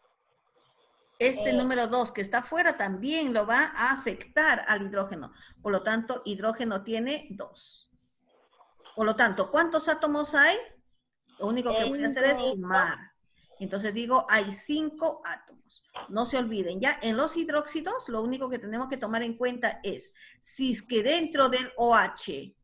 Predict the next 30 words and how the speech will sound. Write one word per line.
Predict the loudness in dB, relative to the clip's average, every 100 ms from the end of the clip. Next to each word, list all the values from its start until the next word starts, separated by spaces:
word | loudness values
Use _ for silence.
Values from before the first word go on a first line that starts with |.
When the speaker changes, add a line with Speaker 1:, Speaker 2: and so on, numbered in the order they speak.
| -20 -20 -20 -10
Speaker 1:
o | -8
fuera, | -6 0 4 4 4
perdón, | 0 0 0
del | 0 -2 4
O | 6
H, | 6 2 -8 -12 _ -18 -18 -6 4
hay | 6 6 4 -6 -8
un | -2 0 2
exponente, | 0 -2 0 0 0 -2 -2 -4
por | 0 0 0
decir, | -4 -4 -2 -2 -6 -4
tres, | 2 4 4 0 -10 -14 -16 -20 -20 _ _ _ -20 _
¿qué | -8 -4
quiere | 0 2
decir? | 2 0 0 0 -2 -6 _ _ _ _ _
Que | 0 0 4
el | 4 4
oxígeno | 2 0 -2 0 0 0 -2
que | -4
tiene | -2 0 0 2
uno | 2 4 2
tengo | 2 0 2
que | 2
multiplicarlo | 0 -2 -4 0 0 0
por | -2 -2
tres. | -2 -2 -6 -16 _ _
Entonces | -6 -4 0 0
digo, | 0 2 2 2
oxígeno | -4 -4 -6 -6 -2 0 2 2 2 -2 2
hay | 6 6 4